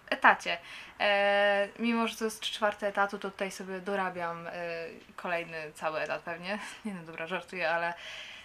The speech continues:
mam bardzo dużo pracy. Jestem za to bardzo, bardzo wdzięczna, bo wiecie, mimo że muszę się bardziej spinać, to cieszę się, że widzę, że Silly World się rozwija i to wszystko dzięki wam.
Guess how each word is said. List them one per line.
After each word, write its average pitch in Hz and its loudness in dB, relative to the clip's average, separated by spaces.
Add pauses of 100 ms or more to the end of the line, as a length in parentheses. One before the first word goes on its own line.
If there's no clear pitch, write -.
(160)
mam 285 6
bardzo 208 4
dużo 185 -8
pracy. - -8
Jestem 214 -8
za 214 -4
to 214 -4
bardzo, 220 2
bardzo 202 -2
wdzięczna, 185 -2
bo 185 -2 (300)
wiecie, 196 -6 (160)
mimo 226 4
że 202 2
muszę 208 -4
się 196 -8 (300)
bardziej 202 0
spinać, 226 -4
to 196 0 (340)
cieszę 202 -4
się, 196 -6
że 190 -8
widzę, 190 -6
że 185 -10
Silly 196 -8
World 185 -8
się 208 -6
rozwija 208 -2
i 196 -12
to 196 -14
wszystko 190 -10
dzięki 180 -12
wam. 170 -4